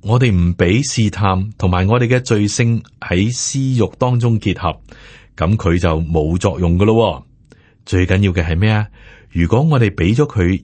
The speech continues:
有機會嘅話，咁佢呢就會生出罪嚟，最後就會帶嚟死亡。如果我哋係神嘅兒女，要記住喎，罪會馬上隔絕咗我哋同神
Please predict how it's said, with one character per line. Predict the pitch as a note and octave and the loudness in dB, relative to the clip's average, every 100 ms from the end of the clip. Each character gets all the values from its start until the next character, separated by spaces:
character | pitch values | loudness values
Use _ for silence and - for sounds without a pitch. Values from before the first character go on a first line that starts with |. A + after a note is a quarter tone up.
| - | -8
有 | E2 D#2 | -8 -6
機 | F2 G#2 | -2 0
會 | F2+ D2+ | 0 -2
嘅 | D2+ | -4
話， | D2 D#2 G2 - - - - - | -4 -4 -6 -8 -20 -20 -20 -4
咁 | G2+ | 0
佢 | A2+ G2 | 2 2
呢 | G#2 C#3 B2 | 2 0 -4
就 | - E2 | -6 -2
會 | F2 | -2
生 | - C#3+ D3 | 0 0 0
出 | - | -2
罪 | - - F2+ D#2 | -4 -2 -2 0
嚟， | D2 C2+ F2+ F2+ - _ - - | -4 -4 -2 -4 -8 _ -20 -4
最 | E3+ E3+ | 0 0
後 | C#3 C3+ | 0 0
就 | C3 | 0
會 | C#3 | -2
帶 | D3+ B2+ B2 | 0 0 2
嚟 | F2 | 0
死 | D2 D#2 G2 | -2 -2 2
亡。 | A2+ D2 - - - - - - - - | 0 -2 -10 -20 -20 -20 -20 -20 -20 -4
如 | F#2+ | 2
果 | C3+ G3 | 2 2
我 | D3+ | 0
哋 | C3+ | 0
係 | G2+ G2+ | 0 0
神 | - D2 | -2 -2
嘅 | E2+ | -2
兒 | E2+ D#2 D2+ E2 | -2 -2 -2 -2
女， | G2 - - - - | -2 -8 -20 -20 -6
要 | F#2 | -4
記 | F2+ G2+ | 0 -2
住 | F#2 E2+ | 0 0
喎， | F#2 F#2 C#2+ - - - - _ | 0 0 -4 -14 -20 -20 -20 _
罪 | - G2 F#2+ | 0 2 2
會 | F2+ F2+ | 2 2
馬 | G2+ D#2+ C2+ G2 | 2 -2 -4 -6
上 | - F2 D2+ - | -2 -2 -2 -6
隔 | G2+ | -8
絕 | F#2 F2 | -4 -4
咗 | D#2+ F2 | -2 0
我 | A#2 G#2+ | 0 0
哋 | F2+ | 0
同 | E2+ D#2+ | 0 -2
神 | D#2+ - D#2 | -2 -2 -2